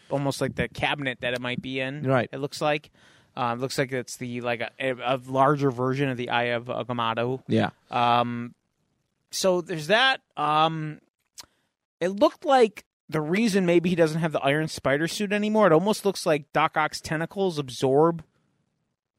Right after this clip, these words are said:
Speaker 1: Like, there's a shot where they turn, they're almost, like, Iron Man-esque looking.
Speaker 2: Yes, I did notice that. Yeah.
Speaker 1: So
Speaker 2: It was
Speaker 1: I'm
Speaker 2: towards the
Speaker 1: wondering,
Speaker 2: end. Yep.
Speaker 1: yeah, I'm wondering if, like, Doc Ock's tentacles absorb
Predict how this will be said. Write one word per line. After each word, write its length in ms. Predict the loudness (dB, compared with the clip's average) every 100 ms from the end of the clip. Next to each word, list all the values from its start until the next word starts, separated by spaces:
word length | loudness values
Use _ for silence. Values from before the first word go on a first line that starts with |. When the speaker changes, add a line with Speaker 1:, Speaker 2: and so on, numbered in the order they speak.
| _ -6
Speaker 1:
Like, 140 | -2
there's 160 | 0 0
a 60 |
shot 300 | 0 0 0
where 120 | 0 -2
they 160 | -4
turn, 420 | -6 -6 -4 -6 -6
they're 180 | -2 0
almost, 240 | 0 0
like, 140 | -2 -2
Iron 320 | -4 -2 -2
Man-esque 500 | -2 0 -2 -4 -4
looking. 100 | 0
Speaker 2:
Yes, 320 | 2 2 2
I 60 | 0
did 180 | 2 2
notice 340 | 2 2 0
that. 280 | 2 2 2
Yeah. 240 | 2 2 0
Speaker 1:
So 140 | -2 0
Speaker 2:
It 20 |
was 80 | 2
Speaker 1:
I'm 40 |
Speaker 2:
towards 180 | 2 2
the 60 | 2
Speaker 1:
wondering, 100 | 2 2
Speaker 2:
end. 100 | 0
Yep. 100 | 2
Speaker 1:
yeah, 160 | 2 2
I'm 120 | 0
wondering 320 | -2 0 -2
if, 260 | -4 -6 -2
like, 240 | -2 0
Doc 280 | 0 0 0
Ock's 260 | -2 -2 -6
tentacles 580 | -6 -6 -2 -2 -2 -4
absorb 800 | -8 0 4 6 6 4 2